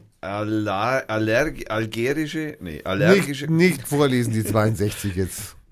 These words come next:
Speaker 1: Nicht vorlesen. Clu-,
Speaker 2: Nicht vorlesen.
Speaker 1: Cluster-Kopfschmerzen.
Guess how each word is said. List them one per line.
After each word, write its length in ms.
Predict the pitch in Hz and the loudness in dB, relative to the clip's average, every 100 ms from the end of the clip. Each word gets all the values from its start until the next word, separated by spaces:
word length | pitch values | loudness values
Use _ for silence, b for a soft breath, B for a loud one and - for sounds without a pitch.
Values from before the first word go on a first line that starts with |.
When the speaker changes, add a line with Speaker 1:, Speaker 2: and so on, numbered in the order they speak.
| - B B B - | -20 B B B -8
Speaker 1:
Nicht 200 | 101 101 | -8 -6
vorlesen. 500 | 92 80 82 82 - | -6 -6 -8 -10 -2
Clu-, 180 | 135 | 4
Speaker 2:
Nicht 180 | 147 - | 4 2
vorlesen. 360 | - 107 92 92 | -4 -2 -2 0
Speaker 1:
Cluster-Kopfschmerzen. 1200 | 110 135 - 131 - 101 - 87 80 - 76 67 | 2 0 2 0 4 2 2 -4 -4 -4 -10 -12